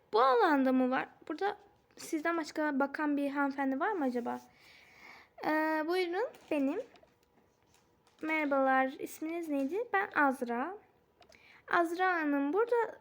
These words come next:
erkek kıyafetleri sadece bu kadar mı yoksa başka yerde de mi var? Şöyle önlere gidersek oralarda da var.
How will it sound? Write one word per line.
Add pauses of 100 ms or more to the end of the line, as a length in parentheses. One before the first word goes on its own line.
(340)
erkek
kıyafetleri
sadece
bu
kadar
mı
yoksa
başka
yerde
de
mi
var? (600)
Şöyle
önlere
gidersek (120)
oralarda
da
var.